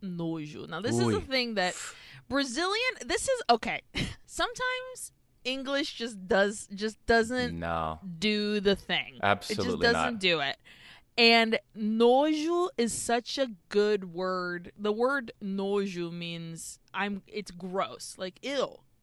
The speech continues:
Speaker 2: I,
Speaker 1: Ew,
Speaker 2: the,
Speaker 1: que nojo.
Speaker 2: the
Speaker 1: It's like
Speaker 2: closest thing would be, like,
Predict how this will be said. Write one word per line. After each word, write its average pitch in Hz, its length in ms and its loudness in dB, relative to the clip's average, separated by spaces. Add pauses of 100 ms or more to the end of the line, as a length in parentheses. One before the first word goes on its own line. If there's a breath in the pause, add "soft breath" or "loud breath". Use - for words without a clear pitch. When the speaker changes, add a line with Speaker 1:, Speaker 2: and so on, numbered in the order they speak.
(220)
Speaker 2:
I, 147 80 6
Speaker 1:
Ew, 226 220 0
Speaker 2:
the, 151 140 2
Speaker 1:
que 247 60 0
nojo. 214 580 -2 (100)
Speaker 2:
the 214 120 4
Speaker 1:
It's - 100 0
like - 80 -4
Speaker 2:
closest 175 520 6
thing 175 220 0
would 120 140 2
be, 120 100 2
like, 113 340 2